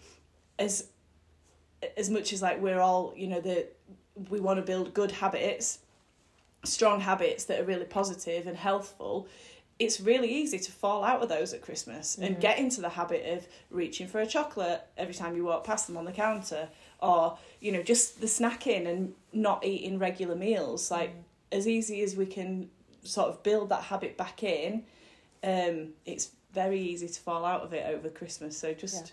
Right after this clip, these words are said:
Speaker 2: Yeah.
Speaker 1: yeah, be patient with yourself.
Speaker 2: Yeah, and if you're not sure what f-, kind of rate of fat loss you should be aiming for, that's, it's a tricky one to say over a podcast without knowing your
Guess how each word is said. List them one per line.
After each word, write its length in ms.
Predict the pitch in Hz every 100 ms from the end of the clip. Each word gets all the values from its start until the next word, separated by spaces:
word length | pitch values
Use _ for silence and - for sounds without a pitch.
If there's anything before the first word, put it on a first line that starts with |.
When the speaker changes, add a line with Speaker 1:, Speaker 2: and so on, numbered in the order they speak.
| -
Speaker 2:
Yeah. 100 | -
Speaker 1:
yeah, 40 | 156 -
be 80 | 202
patient 340 | 190 165 160
with 100 | 151
yourself. 300 | 156 - 160
Speaker 2:
Yeah, 280 | 185 175 170 -
and 100 | 220
if 80 | 240
you're 100 | 277
not 200 | 294 277
sure 180 | 294 220
what 320 | 190 190 - - _ _ 202
f-, 580 | 180 - - - - -
kind 200 | 214 185
of 260 | 175 170
rate 240 | 190 190 196
of 100 | 185
fat 280 | 196 185
loss 340 | 170 165 - - -
you 140 | 175
should 260 | 170 190 180
be 120 | 180
aiming 320 | 180 175 165
for, 360 | 165 143 143 156 - -
that's, 300 | 196 - - - _ _
it's 200 | 214 202
a 40 | -
tricky 300 | - 254 240
one 180 | 226 214
to 120 | 190
say 320 | 208 202 196
over 160 | 185 180
a 60 |
podcast 420 | 180 190 180 165 170
without 240 | 160 160
knowing 320 | 165 160 160
your 180 | 160 156